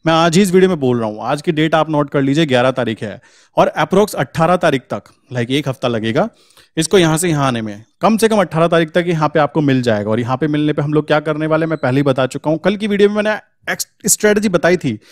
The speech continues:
कि अगर प्राइस अभी यहाँ पे खड़ा है, आपको लगता है, "भाई, मैं नीचे जाएगा," जब ये नीचे जाकर मैंने यहाँ पे बाय सेल एक्टिवेट किया है,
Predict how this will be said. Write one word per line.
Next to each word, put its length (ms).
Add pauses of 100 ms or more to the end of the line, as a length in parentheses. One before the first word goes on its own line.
(200)
कि 100
अगर 300
प्राइस 280
अभी 160
यहाँ 160
पे 80
खड़ा 240
है, 160 (340)
आपको 260
लगता 260
है, 40
"भाई, 120
मैं 120
नीचे 260
जाएगा," 340
जब 160
ये 60
नीचे 220
जाकर 300
मैंने 220
यहाँ 140
पे 120
बाय 240
सेल 180
एक्टिवेट 380
किया 240
है, 280